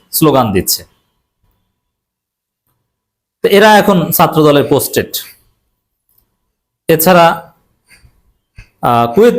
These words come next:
মন্ত্রী হলের সদস্য সচিব জান্নাতুল ফেরদৌস পুতুল, মানে মৌলী, এরা তি-, তিন সদস্য, চার সদস্য, তিন চারজন ছাড়া নাই, এক একটা হলে দুই হাজার তিন হাজার স্টুডেন্ট, কিন্তু এদের দুই তিনজন ছাড়া পায় না,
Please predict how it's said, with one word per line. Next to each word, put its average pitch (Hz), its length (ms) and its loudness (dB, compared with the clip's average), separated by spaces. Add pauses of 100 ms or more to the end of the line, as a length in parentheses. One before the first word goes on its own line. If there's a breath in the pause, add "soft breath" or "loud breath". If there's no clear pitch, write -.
মন্ত্রী 196 200 0
হলের 143 500 2 (100)
সদস্য 160 460 -2
সচিব 139 380 -2
জান্নাতুল 147 400 0
ফেরদৌস 143 400 -2
পুতুল, 131 200 0
মানে 202 200 0
মৌলী, 202 280 2 (300)
এরা 190 180 2
তি-, 214 200 -6 (140)
তিন 220 220 2
সদস্য, 208 380 -2
চার 175 120 0
সদস্য, 180 240 0 (260 loud breath)
তিন 208 140 2
চারজন 220 300 2
ছাড়া 190 320 0
নাই, 151 200 2 (160)
এক 127 200 -2
একটা 165 140 -4
হলে 156 220 0 (420)
দুই 156 120 2
হাজার 156 240 2
তিন 156 120 0
হাজার 156 240 2
স্টুডেন্ট, 127 340 -4
কিন্তু 135 180 -2
এদের 156 280 0
দুই 160 140 0
তিনজন 160 320 0
ছাড়া 139 220 -2
পায় 110 240 -2
না, 104 120 -4